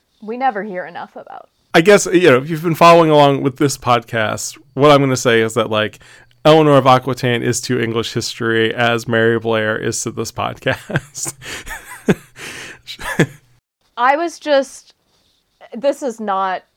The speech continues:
Speaker 1: super relevant again, 'cause apparently I'm just, like, on tangent mode today.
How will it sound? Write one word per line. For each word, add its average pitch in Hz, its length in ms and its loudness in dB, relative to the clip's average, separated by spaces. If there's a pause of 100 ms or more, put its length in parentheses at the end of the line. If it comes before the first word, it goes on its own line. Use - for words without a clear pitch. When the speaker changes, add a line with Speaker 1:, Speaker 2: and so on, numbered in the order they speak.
(500)
Speaker 1:
super 214 480 -12
relevant 180 520 -4
again, 175 420 -8
'cause 180 280 -20
apparently 180 540 -12
I'm 180 260 -8
just, 175 240 -20
like, 170 240 -10
on 175 200 -14
tangent 185 440 -18
mode 175 260 -16
today. 170 400 -12